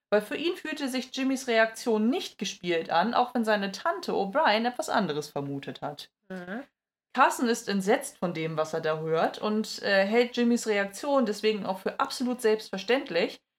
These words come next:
Speaker 1: gibt Alfred aber auch zu bedenken, dass alle im Haus wissen, dass seine Tante gern mal sehr extreme Meinungen oder keine besonders wohlwollenden Positionen vertritt.
Speaker 2: True.
Speaker 1: Danach, äh, gibt es, äh, äh, gibt er aber Alfred eine sehr strikte Anweisung.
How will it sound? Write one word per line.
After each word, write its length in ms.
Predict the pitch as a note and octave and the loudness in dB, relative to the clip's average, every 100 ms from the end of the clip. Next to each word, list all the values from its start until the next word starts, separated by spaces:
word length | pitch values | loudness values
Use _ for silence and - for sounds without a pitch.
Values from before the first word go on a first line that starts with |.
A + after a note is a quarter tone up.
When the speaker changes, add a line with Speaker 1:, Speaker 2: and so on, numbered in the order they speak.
| _ _ - | _ _ -6
Speaker 1:
gibt 220 | D4+ - | -2 4
Alfred 340 | D#4+ F#4 A#3 | 4 4 2
aber 240 | G3+ G#3 - | 2 4 2
auch 160 | - | 0
zu 120 | - | -6
bedenken, 420 | F#3 F3+ F3+ F3+ G#3 | -6 -2 -2 0 -2
dass 240 | G#3 - | -2 2
alle 220 | B3+ B3+ | 4 4
im 160 | A#3 A3+ | 2 2
Haus 320 | A3+ A3 G#3+ | 2 0 -2
wissen, 340 | A#3 - F#3 G3 | -8 -4 -2 -2
dass 140 | G#3 | 0
seine 220 | A3 G#3 | 0 -2
Tante 320 | G3+ A#3+ B3 F#3+ | -2 0 0 -2
gern 340 | G3+ B3 C#4 | 2 2 2
mal 220 | F#3 G3 | 2 2
sehr 180 | F#3 B3+ | 2 -2
extreme 460 | G#3 - - A#3+ G3 | -2 -6 -2 0 0
Meinungen 600 | G#3 C4 G#3 F3 G3+ A#3+ | 2 2 0 -2 -2 -2
oder 320 | G#3 G#3 G3+ - | 0 0 0 -2
keine 200 | C#4+ G#3+ | -2 -2
besonders 500 | G3+ G#3+ G#3+ G3+ F#3+ | -2 -4 -4 -4 -2
wohlwollenden 640 | G3+ F3+ G3 G3+ G#3+ A3 | -2 0 -2 0 0 -2
Positionen 680 | - A#3+ A#3 - A#3 C#3+ C#3 | -2 -6 -6 -4 -4 -4 -8
vertritt. 560 | - - - - - _ _ | -10 -12 -10 -10 -12 _ _
Speaker 2:
True. 480 | - - E3+ D#3+ A3+ - _ _ _ _ _ _ _ _ _ - | -14 -8 -8 -8 -14 -16 _ _ _ _ _ _ _ _ _ 0
Speaker 1:
Danach, 440 | G#3+ A3 E4 - - | 4 6 4 2 0
äh, 280 | A#3+ B3+ B3 | 4 6 6
gibt 240 | B3+ C4 | 0 -4
es, 240 | B3 - _ | -6 -8 _
äh, 520 | A3 A3 A3 A3 - | 2 4 4 2 2
äh, 40 | A3+ | 0
gibt 220 | A#3+ - | 0 4
er 120 | B3+ | 6
aber 200 | B3+ C4 | 6 4
Alfred 360 | G3+ G#3+ B3+ B3 | 4 2 -2 2
eine 260 | A#3 B3 | 2 2
sehr 180 | G#3 F#3 | 2 0
strikte 400 | F#3 A3+ A3+ C#4 | 0 -2 -2 0
Anweisung. 640 | C#4+ G#3 D#3 D3+ D#3 D#3 | 0 2 0 0 -2 -4